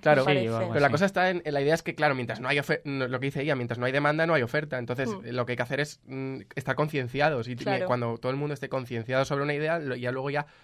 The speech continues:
Speaker 1: lo, las empresas y el resto de
Speaker 2: Hmm.
Speaker 1: agentes que contaminan, eh, ya serán los que reduzcan esto, pero mientras haya la gente que le dé,
Speaker 2: Claro.
Speaker 1: le dé igual, pues van a seguir.
Speaker 2: Nuestro
Speaker 1: Y
Speaker 2: problema, básicamente, es que contamos con un plazo de tiempo bastante corto.
Speaker 3: Claro, entonces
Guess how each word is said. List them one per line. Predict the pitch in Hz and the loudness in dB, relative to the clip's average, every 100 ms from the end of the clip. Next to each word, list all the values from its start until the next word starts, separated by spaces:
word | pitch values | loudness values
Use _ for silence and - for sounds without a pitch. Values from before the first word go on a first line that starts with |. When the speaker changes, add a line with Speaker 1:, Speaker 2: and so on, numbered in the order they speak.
| _ - | _ -4
Speaker 1:
lo, | 127 113 98 | 0 0 0
las | 104 98 | -6 -10
empresas | 117 113 131 139 147 139 | -6 0 0 2 -2 0
y | 139 | -2
el | 135 | -2
resto | 135 - | -4 -4
de | 139 135 131 | -4 -2 -4
Speaker 2:
Hmm. | 233 196 | -6 -4
Speaker 1:
agentes | - - 147 147 131 | -2 0 0 0 -2
que | 151 | -4
contaminan, | 143 135 131 139 151 156 196 - - _ _ - | -4 -2 0 0 2 0 -2 -14 -20 _ _ -4
eh, | 139 | -2
ya | 127 | -2
serán | 127 147 147 147 143 131 - - - 110 131 - - | -2 0 2 2 0 -4 -8 -18 -16 -12 -12 -14 -12
los | 139 127 | -4 -2
que | 123 | 0
reduzcan | 127 120 165 - 135 | 0 2 0 0 0
esto, | 147 135 | 0 -2
pero | 127 | -2
mientras | 123 120 123 | -2 -2 -2
haya | 135 143 147 | 2 2 2
la | 135 | 0
gente | 156 147 | -4 -6
que | 120 | -4
le | 110 110 | -4 -4
dé, | 113 | -2
Speaker 2:
Claro. | 117 | 0
Speaker 1:
le | 127 | 2
dé | 127 | 2
igual, | 131 143 | 2 2
pues | 160 | 2
van | 143 | -2
a | |
seguir. | 135 131 - - - - _ - | -4 -6 -8 -14 -20 -20 _ -8
Speaker 2:
Nuestro | 202 139 202 | -2 -2 -4
Speaker 1:
Y | |
Speaker 2:
problema, | 190 196 190 190 208 214 233 | -6 -4 -2 -2 -2 -2 -4
básicamente, | 202 196 202 196 190 | -8 -6 -4 -4 -4
es | 208 | -6
que | 220 | -6
contamos | 196 190 175 202 | -4 -4 -2 -4
con | - 196 185 | -4 -4 -2
un | 180 180 185 185 190 190 190 _ _ | -4 -6 -6 -6 -6 -6 -10 _ _
plazo | 202 196 190 214 | 0 2 2 0
de | 196 | -4
tiempo | 190 190 185 220 | -4 -4 -2 0
bastante | 202 190 170 | 0 -2 -6
corto. | - 233 | -6 -2
Speaker 3:
Claro, | 143 123 107 | 4 4 4
entonces | 104 | 0